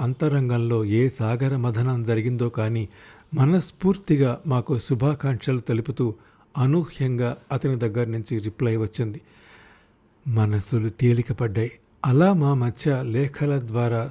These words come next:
స్నేహ సంబంధాలు కొనసాగుతున్నాయి ఈనాటికి. "ఈ రోజు నీవంత ఉన్నత స్థితిలో ఉండడానికి అతనే కారణం. మీ అబ్బాయి బాధ్యతను నాకు అప్పగించి నన్ను మీలో ఒకటిగా చూడండి" అని అతను అడిగితే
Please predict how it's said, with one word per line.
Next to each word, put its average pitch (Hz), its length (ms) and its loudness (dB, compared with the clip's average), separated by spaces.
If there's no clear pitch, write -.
స్నేహ 135 320 0
సంబంధాలు 123 600 -2
కొనసాగుతున్నాయి 110 880 -4
ఈనాటికి. 123 640 0
"ఈ 160 140 12
రోజు 185 260 6
నీవంత 165 460 4
ఉన్నత 131 440 2
స్థితిలో 190 480 2
ఉండడానికి 143 800 2
అతనే 123 400 2
కారణం. 120 500 0
మీ 127 180 4
అబ్బాయి 113 380 0
బాధ్యతను 110 640 0
నాకు 127 260 -2
అప్పగించి 113 540 -2
నన్ను 131 300 0
మీలో 117 360 2
ఒకటిగా 120 460 0
చూడండి" 113 400 0
అని 113 260 0
అతను 127 300 -2
అడిగితే 113 600 0